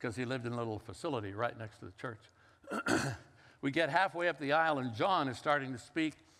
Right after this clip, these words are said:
and Paul turns around and says, "Hey." He said, "Yes, sir." He said, "I'm going to lunch now, okay?" <laughs> He said, "That's, that's good."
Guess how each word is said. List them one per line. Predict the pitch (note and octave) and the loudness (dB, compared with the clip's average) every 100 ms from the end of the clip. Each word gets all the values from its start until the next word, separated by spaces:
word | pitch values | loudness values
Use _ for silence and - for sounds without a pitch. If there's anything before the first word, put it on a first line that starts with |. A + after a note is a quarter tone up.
| - - | -18 -6
and | C3+ | -2
Paul | - F3 F3 | 4 6 6
turns | - F3 C#3 | 4 2 2
around | D#3 D#3+ | 2 2
and | C#3+ | 0
says, | B2 G#2 | -4 0
"Hey." | F#2+ B3+ B3 - - _ _ _ _ _ _ _ _ _ | 4 4 2 -4 -20 _ _ _ _ _ _ _ _ _
He | C#3 | -12
said, | B2 B2+ A#2+ _ _ - | -6 -8 -8 _ _ -4
"Yes, | A#3+ - | -4 -2
sir." | - - _ _ _ _ _ _ _ | -8 -12 _ _ _ _ _ _ _
He | - | -6
said, | B2+ | 0
"I'm | D#3 F3+ | 2 2
going | F#3 F#3+ | 2 4
to | F3+ | 4
lunch | A3 C4 - | 2 2 0
now, | D#3 D3 C3+ | 2 2 2
okay?" | C#3 F3 A#3 C4+ A3+ - - _ _ _ - - | 2 4 4 2 -2 -12 -20 _ _ _ -20 -14
<laughs> | - - - - - - - | -12 -12 -16 -20 -20 -16 -8
He | F3+ | -8
said, | - D3+ - | -6 -6 -4
"That's, | D3+ - - - - | -6 -6 -16 -20 0
that's | D3+ D3+ | 2 2
good." | - D#3+ A#2 | 2 2 2